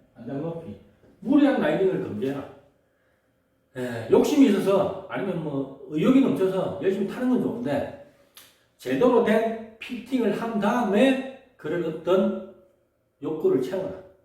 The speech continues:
저는 그렇게 말을 해주고 싶습니다. 뭐가 먼저고 뭐가 훈지를 알고 라이딩을 하셔야 된다는 거죠.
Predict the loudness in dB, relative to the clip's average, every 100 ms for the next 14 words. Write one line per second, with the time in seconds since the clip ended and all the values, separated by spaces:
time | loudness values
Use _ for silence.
0 | _ -12 -8 -4 -2 -2 -2 -4 -6 -14
1 | -10 -4 -2 -2 0 -2 -4 -10 -8 -8
2 | -10 -18 _ _ _ _ _ _ _ _
3 | 0 6 6 6 4 4 2 2 2 2
4 | 0 -2 -8 -4 0 0 -2 -4 -2 2
5 | 2 2 -6 -14 -20 -8 -4 -2 -4 -6
6 | -10 -8 -6 -6 -6 -12 -18 -20 _